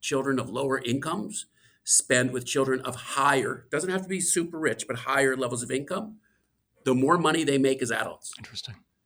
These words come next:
Speaker 2: So I, I, certainly that seems to, to disprove the thesis from the middle of the century where we isolated those that were,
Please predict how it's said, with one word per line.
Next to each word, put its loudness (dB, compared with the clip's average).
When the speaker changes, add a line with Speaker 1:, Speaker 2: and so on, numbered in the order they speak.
Speaker 2:
So 8
I, 2
I, 0
certainly 4
that 0
seems -2
to, 2
to -2
disprove 0
the -6
thesis -2
from -8
the -10
middle -2
of -4
the -6
century -4
where -6
we -6
isolated 0
those -4
that -8
were, -6